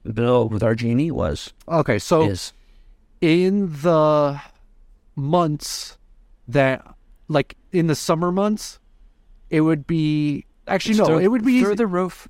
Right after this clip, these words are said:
Speaker 1: It's through the roof in the summer months because you got the A C blasting twenty-four seven.
Speaker 2: Yeah.
Speaker 1: In the f-, in the winter months, it's through the
Speaker 2: Okay.
Speaker 1: roof 'cause you got the heat blasting twenty-four seven.
Speaker 2: Yep.
Speaker 1: So your,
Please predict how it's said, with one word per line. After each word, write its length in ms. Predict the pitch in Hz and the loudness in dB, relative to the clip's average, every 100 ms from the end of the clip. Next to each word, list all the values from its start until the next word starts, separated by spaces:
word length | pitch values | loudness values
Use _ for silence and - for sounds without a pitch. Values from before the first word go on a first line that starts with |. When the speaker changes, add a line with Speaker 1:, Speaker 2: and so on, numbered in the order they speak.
| - | -14
Speaker 1:
It's 200 | - 123 | -10 -8
through 160 | - 180 | -4 -2
the 100 | 185 | 0
roof 240 | 156 156 | 0 -2
in 60 | 156 | -2
the 40 | 143 | -2
summer 260 | - 131 | 0 0
months 240 | 127 127 - | 0 0 -4
because 580 | 117 - 123 131 113 - _ - - - - | -8 -6 -6 -4 -6 -10 _ -20 -20 -20 -10
you 100 | 120 | -4
got 200 | 113 123 | 0 0
the 100 | 117 | 0
A 120 | - 139 | -2 -2
C 180 | - 160 | -2 -2
blasting 480 | 127 120 120 - | 2 2 0 -8
twenty-four 500 | 110 - 120 113 113 107 | -8 -2 -2 -2 -4 -2
seven. 420 | - 110 113 107 | -2 -2 -2 -4
Speaker 2:
Yeah. 440 | 135 139 110 110 98 | 0 0 0 -2 -2
Speaker 1:
In 460 | 120 120 123 120 98 | -2 0 0 -2 -2
the 60 | |
f-, 240 | 107 - - | -4 -8 -4
in 100 | 113 | -2
the 80 | 101 | -2
winter 280 | 117 175 156 | 0 0 0
months, 440 | 135 123 123 - | 0 -2 -4 -8
it's 180 | 101 - | -10 -8
through 180 | - 135 | -6 -2
the 60 | 131 | 0
Speaker 2:
Okay. 80 | 123 | 0
Speaker 1:
roof 220 | 120 - | 0 -2
'cause 180 | 113 101 | -8 -4
you 60 | |
got 180 | 107 113 | -2 -2
the 120 | 92 | -4
heat 320 | 90 139 147 | -2 -2 -2
blasting 440 | 82 98 98 - 98 | -4 -2 -2 -4 -6
twenty-four 480 | 107 104 101 104 95 | -2 -2 -2 -4 -4
seven. 320 | - 98 135 | -4 -2 2
Speaker 2:
Yep. 140 | 131 | 2
Speaker 1:
So 220 | 117 95 87 - _ - | 2 -2 -6 -14 _ -8
your, 360 | 110 110 104 | -2 -2 -4